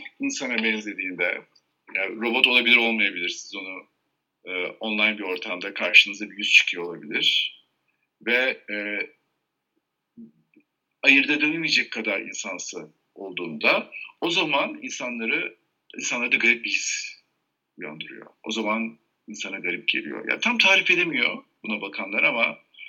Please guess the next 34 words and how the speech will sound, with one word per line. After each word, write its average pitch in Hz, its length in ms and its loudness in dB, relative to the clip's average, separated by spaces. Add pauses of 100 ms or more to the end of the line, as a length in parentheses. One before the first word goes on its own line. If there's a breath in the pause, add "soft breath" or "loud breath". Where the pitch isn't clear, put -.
(320 loud breath)
yani 113 120 -2
bu - 80 -12
kadar, 143 540 2 (240)
e, 104 120 -4
yani 110 140 -4
bir 117 80 -6
te-, - 240 -4 (100)
teknik 117 420 0
bir 110 80 2
ürünün, 101 460 -2 (760 loud breath)
e, 101 280 -2 (360)
bilgisayarda 117 480 2
üretilmiş 117 560 6
bir 87 60 -8
içeriğin, 92 680 2
bir 107 140 -8
görüntünün, 107 600 0
bir 110 200 -4
imgenin 104 500 -2 (1080 loud breath)
insan 139 440 -2
kadar 139 240 4
insansı 113 540 -2
olması, 104 640 -6
o, 160 200 -2
orada 170 280 2
insana 143 320 -2
fazla 110 300 -4
geliyor. 90 260 -6
Yani 120 80 -14
insanın 175 320 -8
da 165 120 0
bir - 60 -6
çizgisi 113 440 0
var. - 440 0